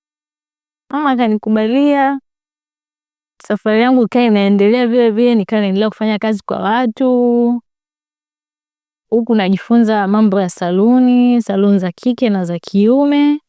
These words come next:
Na pia nikawa najifunza kuendesha bodaboda. At the same time. Yaani ilikuwa ni kazi unaenda asubuhi, unarudi jioni.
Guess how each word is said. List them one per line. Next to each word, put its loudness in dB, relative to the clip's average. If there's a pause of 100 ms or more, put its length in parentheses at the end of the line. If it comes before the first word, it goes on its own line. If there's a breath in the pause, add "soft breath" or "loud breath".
(1080 soft breath)
Na -2
pia 0 (120)
nikawa -4
najifunza -4
kuendesha -10
bodaboda. -12 (800)
At -4
the 0
same 0
time. -8 (680 loud breath)
Yaani 0
ilikuwa 0
ni -2 (160)
kazi 0
unaenda 2
asubuhi, -4
unarudi -2
jioni. -2